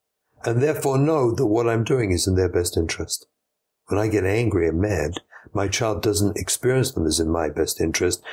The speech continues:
They experience an angry father who basically, he's being inconvenienced by my lack of being disciplined. This is about him. It's not about me. It would never occur to me it's about my best interest to grow up as a healthy person.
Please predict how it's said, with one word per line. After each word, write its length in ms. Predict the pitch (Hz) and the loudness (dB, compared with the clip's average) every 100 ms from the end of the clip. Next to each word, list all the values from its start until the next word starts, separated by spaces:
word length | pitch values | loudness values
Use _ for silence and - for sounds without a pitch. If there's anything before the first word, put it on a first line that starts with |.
| - - | -8 -2
They 100 | 92 | -2
experience 460 | - 120 110 95 | -2 -2 0 0
an 120 | 101 | 0
angry 300 | 101 104 95 | 0 0 0
father 640 | 87 - 110 95 82 - - | 0 -2 -2 0 -2 -6 -8
who 120 | 113 | -4
basically, 720 | 104 123 131 123 - 101 95 - _ | 0 0 2 -2 0 0 0 -4 _
he's 480 | - - 131 151 139 | -10 -4 0 2 2
being 280 | - 113 110 | 0 0 2
inconvenienced 1200 | 110 107 - 95 98 214 143 80 71 73 - - _ _ - | 2 0 0 0 4 2 2 0 -2 -4 -6 -8 _ _ -6
by 160 | 95 95 | -2 2
my 300 | 98 127 127 | 2 0 0
lack 420 | 107 110 117 - | 2 0 -2 0
of 260 | 85 82 - _ _ - | 0 0 -6 _ _ 0
being 300 | 110 98 85 | 2 2 2
disciplined. 720 | 147 143 - 90 82 73 90 - - | 2 2 -2 0 0 0 -4 -6 -2
This 200 | 135 131 | 0 2
is 120 | 98 | 2
about 340 | 107 98 95 | 0 0 -2
him. 500 | - 135 131 85 85 - - | -2 0 0 0 -6 -12 -4
It's 180 | 95 - | -2 0
not 200 | 104 95 | 0 0
about 340 | 85 90 90 | 0 -2 0
me. 320 | 104 104 87 _ _ 104 | 2 2 -2 _ _ -2
It 100 | 101 | 2
would 100 | 98 | 4
never 320 | 113 117 101 | 2 2 0
occur 260 | - 117 | 0 0
to 140 | 117 98 | 0 2
me 100 | 85 | 2
it's 160 | 82 | 0
about 420 | - 90 - - - | 0 -2 -2 -8 -2
my 680 | 104 104 123 151 131 117 - - | 2 4 4 2 2 2 -2 -2
best 300 | 101 - 113 | -2 0 0
interest 440 | 101 - 101 - - _ | 2 2 0 -2 -14 _
to 120 | - | -4
grow 240 | 90 120 110 | 2 2 2
up 120 | 101 | 2
as 120 | 101 | 2
a 60 | 98 | 2
healthy 300 | 101 98 95 | 0 -4 -4
person. 420 | 117 117 - | 0 0 -2